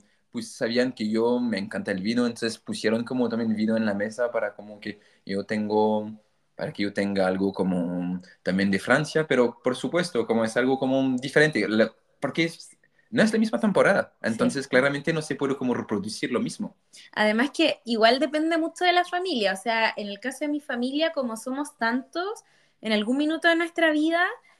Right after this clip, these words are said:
Speaker 2: eh, cenábamos, pero después ya se transformó como en un eterno aperitivo, o sea, era más un cóctel, como poner una mesa llena de cosas dulces y saladas, y que cada uno se iba sirviendo como quería.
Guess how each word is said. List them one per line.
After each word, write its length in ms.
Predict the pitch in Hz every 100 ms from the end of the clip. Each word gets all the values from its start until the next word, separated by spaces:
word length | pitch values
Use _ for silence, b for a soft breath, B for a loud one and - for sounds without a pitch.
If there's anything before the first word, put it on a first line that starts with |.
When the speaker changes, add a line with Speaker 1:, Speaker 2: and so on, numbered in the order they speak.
| b
Speaker 2:
eh, 280 | - 226 226
cenábamos, 840 | - 233 254 320 262 247 311 - -
pero 240 | 254 233
después 500 | 226 247 _ 294 330 294
ya 180 | 311 339
se 140 | 339
transformó 540 | 262 277 262 240 247 277
como 340 | 294 269 247
en 120 | 240
un 120 | 247 269
eterno 340 | 254 269 294
aperitivo, 540 | 302 294 277 269 247
o 80 | 190
sea, 240 | 190 233 226
era 140 | 240
más 180 | 240 254
un 140 | 254
cóctel, 560 | 247 240 240 - 175 -
como 320 | 196 190 185 b b -
poner 300 | 214 220 269
una 180 | 285
mesa 360 | 277 285 285 277
llena 280 | 254 269 269
de 140 | 262
cosas 480 | 262 269 262 247 226
dulces 320 | 254 254 277
y 60 | 269
saladas, 680 | 269 277 277 254 247 269 320 _ b b b
y 180 | - 233
que 140 | 214 226
cada 240 | 254 262
uno 220 | 277 294
se 120 | 294 285
iba 140 | 294
sirviendo 540 | 302 254 262 269 277
como 260 | 277 269 269
quería. 460 | 277 277 262 247